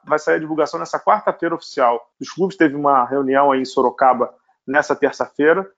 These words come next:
Dez clubes vão jogar o Nacional da C B B, que é a segunda divisão. Lembrando, nesse ano não vale vaga no N B B. O que vale vaga no N B B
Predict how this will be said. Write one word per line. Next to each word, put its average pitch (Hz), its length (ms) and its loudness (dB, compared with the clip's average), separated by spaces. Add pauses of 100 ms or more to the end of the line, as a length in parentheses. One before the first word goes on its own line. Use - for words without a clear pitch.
(160)
Dez 156 340 2
clubes 170 300 -2
vão 165 140 -2
jogar 156 260 4
o 160 40 0
Nacional 156 380 -2
da 151 120 0
C 151 120 -6
B 147 120 -2
B, 131 260 0 (320)
que 156 80 2
é - 20 6
a 156 60 2
segunda 156 340 -4
divisão. 127 460 0 (160)
Lembrando, 147 580 0
nesse 143 420 -2
ano 165 360 2 (320)
não 156 340 2
vale 180 540 2
vaga 165 400 2
no 185 140 -10
N 190 120 -10
B 185 120 -2
B. 135 220 -8 (120)
O 127 80 -20
que - 140 -12
vale 151 260 2
vaga 139 320 0
no 139 80 -14
N 139 100 -20
B 151 160 -10
B 175 220 -6